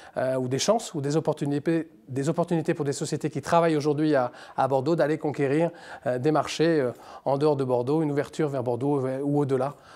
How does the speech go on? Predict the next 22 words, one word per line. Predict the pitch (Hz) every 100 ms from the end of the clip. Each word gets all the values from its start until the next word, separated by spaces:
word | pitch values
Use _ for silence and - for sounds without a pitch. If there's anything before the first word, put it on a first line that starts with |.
| -
avec | - 127 127
les | 123
connexions | 131 127 - 139
L | 123
G | 123
V | 131
qu'il | 135
y | 131
aura | 131 127 135
à |
Paris. | 127 120 135 - - 143
Dernière | 160 165
conséquence | 170 160 185 175
sera | -
pour | 143
l'aéroport, | 160 156 143 135 170
il | 160
y |
aura | 143
moins | 151 165
de |
passagers | 160 147 139 147